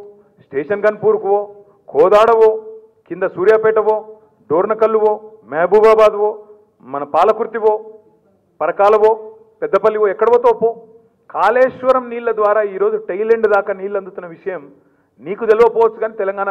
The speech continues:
రైతులకు బాగా తెలుసు. అందుకే మొన్న లక్ష జనార్చన చేసిండ్రు సూర్యాపేటలో, తుంగతుర్తిలో.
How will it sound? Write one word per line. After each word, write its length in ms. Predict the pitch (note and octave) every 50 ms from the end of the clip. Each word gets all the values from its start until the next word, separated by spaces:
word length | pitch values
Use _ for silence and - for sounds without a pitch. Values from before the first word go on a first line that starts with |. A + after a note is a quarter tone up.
| F#3 F3+
రైతులకు 280 | F3 F3+ F#3 F3 D3+ D3+ D3+
బాగా 140 | D#3 E3 D3+ D3
తెలుసు. 300 | C#3+ C#3+ - - C#3+ C#3+ D3+ C3 - - _ _ _ _ _ _ _ A#2
అందుకే 240 | D3 D#3 - G3+ G3 F#3+
మొన్న 160 | F#3 F#3 F#3 F#3 E3+ - - _ _ _ _ _ - F3+ F#3+
లక్ష 280 | F3+ - - - - - A#3 G#3+ - -
జనార్చన 500 | F#3+ G3 G3+ G#3+ A3+ A3 - - A3 G#3+ G#3+ G3+
చేసిండ్రు 320 | G3 G3 G#3+ F#3+ F3 D#3+ - -
సూర్యాపేటలో, 600 | E3 E3+ F#3 F#3 F3 F3 E3+ E3+ E3+ E3+ E3+ F#3 F3+ F#3 E3
తుంగతుర్తిలో. 560 | D#3 D#3+ D#3 - C#3+ C#3 _ D3 C3+ C3+